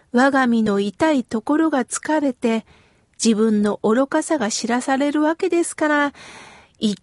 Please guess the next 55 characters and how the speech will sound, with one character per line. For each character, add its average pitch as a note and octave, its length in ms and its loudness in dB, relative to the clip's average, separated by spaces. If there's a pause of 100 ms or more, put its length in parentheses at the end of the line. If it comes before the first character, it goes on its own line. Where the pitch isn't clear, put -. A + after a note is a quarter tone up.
(220)
て A3 140 2
も F#3+ 200 2
面 G#3+ 180 2
白 F4+ 260 0
く C#4+ 140 -2
な C#4 140 0
い F#4 100 2
ん F4+ 40 -2
で F4 140 2
す - 160 -4
よ C4+ 160 0
ね。 E4 260 2 (1120)
も E4 140 2
し、 F#4 420 4 (600)
友 G#3 180 2
達 A3 240 0
が G3+ 140 0
誰 B3 200 2
か B3 120 0
の G#3 100 2
悪 G#3 220 2
口 C#4+ 260 0
を G#3+ 60 4
言 G3+ 100 0
っ - 20 -10
た B3+ 160 -2
と C4 140 -2
き、 A#3 380 -2 (560)
ご G#3+ 120 0
住 A#3 200 4
職 G#3+ 280 -2
か G3+ 120 0
ら、 G3 240 0 (520)
「そ G#3+ 340 2
う G#3 60 4
い G#3+ 100 2
う G#3 120 4
あ A3+ 180 2
ん B3+ 100 0
た G#3+ 180 0
も G3+ 160 2
似 G3 160 2
た A#3 160 0
と B3 120 2
こ B3 140 2
ろ A3 140 2
が G3 220 2
あ G#3+ 60 2
る」 A3 160 0 (340)
と A#3+ 100 0
言 B3+ 200 2
わ C#4+ 140 2
れ C#4 160 2
た C#4 220 -2
ら、 C4 180 2